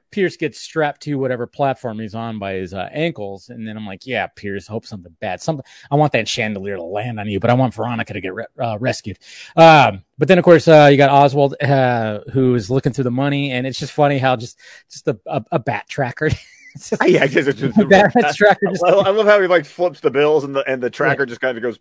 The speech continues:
Speaker 2: "Bing."
Speaker 1: <laughs> It's like they didn't even try to hide it that well in there. It's like, wow, all right, yeah. But, but then again, it's like, well, you knew that. How did you not know that there was not gonna be something like that in there, Oswald? Come on,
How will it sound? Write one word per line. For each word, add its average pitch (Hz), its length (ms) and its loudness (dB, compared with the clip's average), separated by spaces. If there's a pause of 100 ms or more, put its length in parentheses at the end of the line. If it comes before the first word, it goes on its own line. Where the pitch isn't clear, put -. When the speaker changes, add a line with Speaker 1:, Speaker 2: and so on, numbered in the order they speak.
Speaker 2:
"Bing." 466 160 -2 (540)
Speaker 1:
<laughs> 208 280 0 (540)
It's - 240 -8
like 185 120 -2
they 220 100 2
didn't 202 200 -6
even 165 260 -8
try 175 300 -4
to 180 80 -2
hide 131 320 -8
it 139 120 -12
that 143 200 -8
well 139 360 -8 (340)
in 147 200 -8
there. 135 260 -4
It's 139 160 -8
like, 127 240 -2 (100)
wow, 113 320 -2
all 147 100 -4
right, 240 340 2
yeah. 240 280 2 (160)
But, 139 260 4 (200)
but 180 100 -6
then 214 140 4
again, 185 300 0
it's 151 180 -8
like, 131 200 -8
well, 147 140 -4
you 151 120 -4
knew 117 180 -6
that. 92 240 -10 (280)
How 202 140 2
did 180 180 0
you 165 60 -2
not 147 200 -2
know 127 180 -4
that 113 160 -6
there 117 100 -6
was 110 120 -8
not 107 160 -8
gonna 104 120 -8
be 92 80 -10
something 101 340 -10
like 90 220 -8
that 90 180 -6
in 87 120 -10
there, 87 380 -8
Oswald? 95 500 -6
Come 131 140 -2
on, 85 300 -10